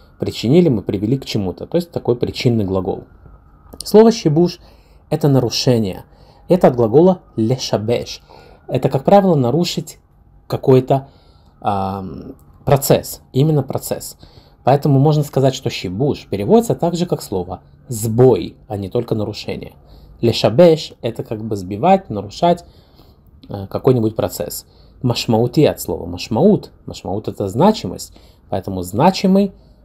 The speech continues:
сбой — это будет щебуш машмаути. Шель кляль цирей. И "кляль" — это, как можно сказать, "коль а", то есть всех. Кляль цирей цир. Это переводится как тоже "путь", можно так сказать,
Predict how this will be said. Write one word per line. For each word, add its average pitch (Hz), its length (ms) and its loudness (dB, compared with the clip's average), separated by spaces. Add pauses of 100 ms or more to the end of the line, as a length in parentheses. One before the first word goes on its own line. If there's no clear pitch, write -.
сбой — 143 560 4 (160)
это 117 240 -6
будет 90 340 -8 (320)
щебуш - 400 -4
машмаути. 110 720 -4 (200)
Шель 110 420 2 (200)
кляль 113 560 2 (200)
цирей. - 540 -4 (400)
И - 40 -6
"кляль" — 226 360 4
это, 160 260 -2
как 175 200 -2
можно 127 280 -2
сказать, 107 460 -6 (160)
"коль 104 340 2 (300)
а", 131 340 2
то 131 140 2
есть 156 200 -2
всех. - 680 -2 (580)
Кляль 139 400 2
цирей 113 520 -4 (420)
цир. 110 360 0
Это 104 240 -6 (160)
переводится 113 460 2
как - 160 -8
тоже 92 300 -4 (180)
"путь", 196 340 4 (140)
можно 131 260 -6
так 113 220 -6
сказать, 104 400 -4